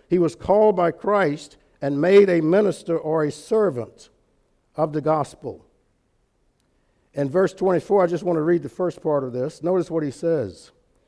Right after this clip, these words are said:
"Now I rejoice in my sufferings for your sake." That's kind of an unusual statement, isn't it? Paul rejoices in his sufferings. Why do you think he did that? He did it because Christ had told him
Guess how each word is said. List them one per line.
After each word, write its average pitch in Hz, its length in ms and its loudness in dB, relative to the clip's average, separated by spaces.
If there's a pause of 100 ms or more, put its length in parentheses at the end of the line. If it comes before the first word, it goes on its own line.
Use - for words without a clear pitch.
(300)
"Now 180 360 2
I 175 140 0
rejoice 156 880 0
in 139 100 -6
my 139 160 -2
sufferings 135 640 -6
for 131 180 -12
your 123 160 -10
sake." 110 380 -14 (640)
That's - 140 -8
kind 180 140 -4
of 143 60 -8
an 120 60 -8
unusual 113 440 -10
statement, 147 440 -8
isn't 98 200 -10
it? 87 80 -20 (500)
Paul 156 240 -2
rejoices 139 540 -10
in 139 100 -6
his 127 100 -12
sufferings. 151 560 -18
Why 180 140 -6
do 185 80 -8
you 165 60 -12
think 147 200 -14
he 147 60 -14
did 185 240 -8
that? 92 220 -20 (760)
He 156 120 2
did 180 300 8
it 175 280 0
because 143 840 0 (540)
Christ 196 360 4
had 165 200 -2
told 233 440 -4
him 147 340 -4